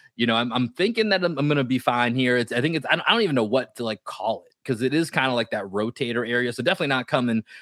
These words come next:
coming out of the Sox bullpen anytime soon to,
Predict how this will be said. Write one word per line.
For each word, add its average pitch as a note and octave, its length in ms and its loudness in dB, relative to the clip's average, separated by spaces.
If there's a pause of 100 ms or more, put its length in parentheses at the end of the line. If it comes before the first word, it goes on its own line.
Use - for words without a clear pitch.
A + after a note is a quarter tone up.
(140)
coming C#3+ 200 2
out B2 120 2
of A2+ 40 0
the G#2+ 60 -2
Sox A2 280 0
bullpen A2 300 -2
anytime G2+ 480 -4
soon G2 380 -2
to, F#2+ 340 -4